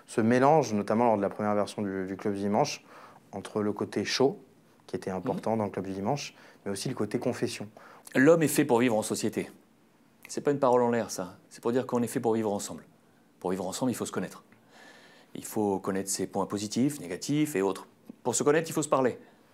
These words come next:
Speaker 2: Il faut communiquer par divers moyens. La parole, la peinture, l'écriture, euh, euh, l'écoute. Je garde de mes parents, de cette éducation,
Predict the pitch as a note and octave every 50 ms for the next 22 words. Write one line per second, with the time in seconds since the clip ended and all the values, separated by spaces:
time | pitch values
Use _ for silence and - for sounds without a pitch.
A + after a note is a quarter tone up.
0 | _ _ _ _ _ - - - - - G#2 G#2 A#2+ C#3 C#3 - - - - -
1 | - _ _ _ _ _ _ _ _ - - - - F2 E2+ E2 F#2 F#2+ F#2+ F2+
2 | - - G2 F2+ E2+ F2 G2 A2 G#2+ - - - - - - - - F2 - F2
3 | F2 F2+ F#2 F2+ E2+ - - - - - - - - - - F2+ - F2+ E2+ -
4 | - F#2+ F2+ F2 E2+ E2+ - - F2+ - - F2+ F2+ F#2 F#2 F2 F2+ D2+ - -
5 | - - - - - - - - - - - - - - - B1 B1+ A#1+ G#1+ G#1+
6 | B1+ B1+ - - - - F#2 F#2+ - - G2+ G2 G#2 - - - B1+ - - -
7 | - - - - - - - - - - - - _ _ _ _ - - - -
8 | - _ _ _ _ _ _ _ _ _ _ _ - A2 A#2+ C3+ C3+ D3+ D#3 E3
9 | D#3 D3 D3 D3 D3+ C#3+ - D3+ C#3+ C3 C#3 D3 D3 D3+ D3 D3 C#3 C3+ C3+ C3
10 | - B2 - C3 B2+ B2+ - C3 A#2+ - - C#3+ C#3+ C#3 C#3 C#3 C#3 C#3 - -